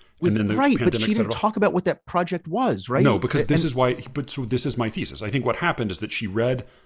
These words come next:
Speaker 2: she got hold of this manuscript because she was corresponding with them about other stuff. She
Speaker 1: With
Speaker 2: read it. She
Speaker 1: both
Speaker 2: said
Speaker 1: of them?
Speaker 2: She se-, she has, she clearly has a much closer relationship with Alyssa Albert because Alyssa Albert keeps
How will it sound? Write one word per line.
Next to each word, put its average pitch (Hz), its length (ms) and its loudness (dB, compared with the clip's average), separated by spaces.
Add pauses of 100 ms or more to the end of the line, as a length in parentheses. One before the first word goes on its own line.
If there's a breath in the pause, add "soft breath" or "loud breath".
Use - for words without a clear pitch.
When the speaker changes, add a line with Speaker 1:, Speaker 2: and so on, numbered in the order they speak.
Speaker 2:
she - 200 -8
got 135 340 -2
hold 131 240 -2
of 104 40 -4
this 104 160 -4
manuscript 127 440 -2
because 107 280 -4
she 123 120 -2
was 107 120 0
corresponding 104 560 -4
with 95 80 -4
them 95 140 -2
about 90 240 -2
other 123 260 2
stuff. 80 380 -10 (220 loud breath)
She - 180 -4
Speaker 1:
With 151 120 2
Speaker 2:
read 147 120 4
it. 175 80 4
She 143 60 8
Speaker 1:
both 160 100 4
Speaker 2:
said - 80 4
Speaker 1:
of 254 100 2
them? 311 360 6
Speaker 2:
She - 180 0
se-, 170 240 -2
she - 160 -4
has, 143 280 -2
she - 240 -6
clearly 180 360 0
has 110 160 0
a 110 60 0
much 113 280 0
closer 127 400 -2
relationship 98 460 -4
with 90 80 -6
Alyssa 92 280 -4
Albert 135 240 0
because - 240 -8
Alyssa 104 220 -4
Albert 101 300 -6
keeps - 280 -8